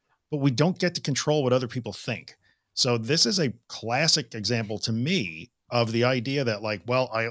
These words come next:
I will tolerate the physical sensations of the, say, the anxiety attack or the panic attack, or I will tolerate the discomfort of D P D R, whatever, but I won't tol-, I can't tolerate the discomfort caused by the judgment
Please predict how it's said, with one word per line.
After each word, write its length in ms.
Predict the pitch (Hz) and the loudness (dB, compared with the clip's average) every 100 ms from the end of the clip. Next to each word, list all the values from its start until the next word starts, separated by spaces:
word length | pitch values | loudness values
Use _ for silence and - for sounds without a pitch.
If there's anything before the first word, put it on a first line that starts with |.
| 117 | 0
I 140 | 127 | 0
will 160 | 127 120 | 2 0
tolerate 800 | - - 156 185 180 170 151 123 | -4 -6 -4 -2 -2 -2 -4 -6
the 100 | 120 | -6
physical 600 | - - 147 143 131 127 | -6 0 2 2 0 0
sensations 680 | - 117 - 120 123 117 110 | 0 2 0 0 -2 -2 -2
of 140 | 104 | -4
the, 180 | 101 101 - | -6 -8 -2
say, 180 | - 127 | 0 0
the 120 | 104 | -2
anxiety 340 | 101 117 214 139 | -4 -2 0 0
attack 260 | - 101 | -2 -4
or 40 | 113 | -4
the 80 | 101 | -6
panic 260 | 165 180 | -6 -6
attack, 340 | 147 113 101 110 | -6 -4 -4 -4
or 80 | |
I 60 | 101 | -4
will 140 | 104 | -4
tolerate 540 | 101 104 131 123 113 107 - | -6 -2 -2 0 -2 -4 -12
the 80 | |
discomfort 500 | 104 107 - 113 104 | -6 -4 -4 -8 -8
of 80 | 104 | -12
D 140 | 92 104 | -10 -10
P 180 | 117 | -8
D 120 | 101 110 | -8 -4
R, 200 | 123 107 | -4 -2
whatever, 360 | 139 151 104 - _ _ _ _ _ _ | -2 -2 -2 -10 _ _ _ _ _ _
but 80 | 135 | -2
I 180 | 120 117 _ _ 107 101 | -2 -2 _ _ _ _
won't 320 | 143 170 180 | 4 4 2
tol-, 320 | - 127 113 110 | -4 -2 -2 -2
I 60 | |
can't 420 | 107 - - 170 170 | -6 -6 -2 0 0
tolerate 460 | - 139 123 113 | -2 0 2 0
the 80 | 123 | -4
discomfort 500 | 107 - 135 110 101 | -2 0 0 -4 -8
caused 300 | - 120 101 | -2 0 0
by 100 | 101 | -4
the 80 | 98 | -8
judgment 680 | 90 110 107 - 87 - | -6 -2 -2 -4 -10 -12